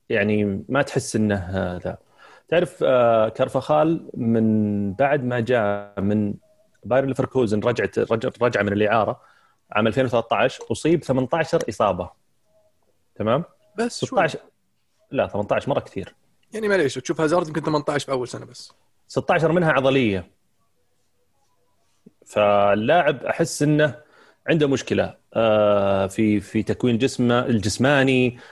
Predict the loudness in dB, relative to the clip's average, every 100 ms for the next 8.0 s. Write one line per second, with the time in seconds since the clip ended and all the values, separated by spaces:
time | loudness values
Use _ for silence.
0 | _ -2 2 4 2 2 2 2 2 2
1 | 2 2 2 2 2 2 2 0 -4 -16
2 | -2 0 0 -8 -6 -2 -2 0 2 2
3 | 0 _ -10 0 0 0 -2 -2 0 0
4 | 0 -6 -2 0 2 0 0 2 0 -6
5 | -20 -20 -6 -2 0 0 2 2 2 0
6 | 0 0 0 -2 -4 -4 -2 2 2 0
7 | -2 -2 -2 -2 0 0 0 0 2